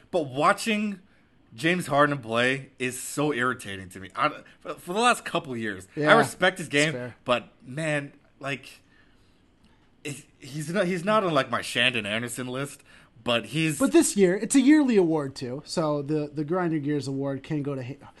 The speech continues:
Speaker 2: 'cause this year he was a little extra, uh, annoying, more than normal, I would say. So I think, I think that's a fair pick.
Speaker 1: Don't, yeah. Yeah.
Speaker 2: Um,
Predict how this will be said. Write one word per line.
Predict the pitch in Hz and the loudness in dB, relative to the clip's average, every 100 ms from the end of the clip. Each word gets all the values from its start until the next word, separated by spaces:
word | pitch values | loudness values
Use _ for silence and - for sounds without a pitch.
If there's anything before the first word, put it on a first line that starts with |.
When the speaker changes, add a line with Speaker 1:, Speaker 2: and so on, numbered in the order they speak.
| - | -10
Speaker 2:
'cause | - 247 | 0 2
this | 320 | 4
year | 233 185 | 4 2
he | 156 160 | 4 4
was | 143 | 2
a | |
little | 151 147 131 | 0 -4 -6
extra, | 143 - 135 120 113 107 _ _ _ _ - | -10 -10 -10 -10 -10 -14 _ _ _ _ -14
uh, | 135 123 139 | -12 -10 -8
annoying, | 135 131 131 139 - _ _ | -8 -6 -8 -12 -16 _ _
more | 143 139 | -8 -8
than | 123 120 | -6 -8
normal, | 123 123 135 151 - | -10 -10 -10 -12 -14
I | 127 | -10
would | 123 - | -10 -10
say. | 127 143 _ _ _ _ _ | -10 -10 _ _ _ _ _
So | - | -10
I | |
think, | 190 185 - | -6 -6 -4
I | |
think | 196 339 | 0 0
that's | 135 | 0
a | |
fair | - 127 | -8 -10
pick. | 113 143 - | -6 -8 -6
Speaker 1:
Don't, | 117 110 101 | -6 -6 -8
yeah. | 98 92 _ - | -10 -12 _ -14
Yeah. | 117 127 127 | -8 -6 -6
Speaker 2:
Um, | 123 123 | -8 -10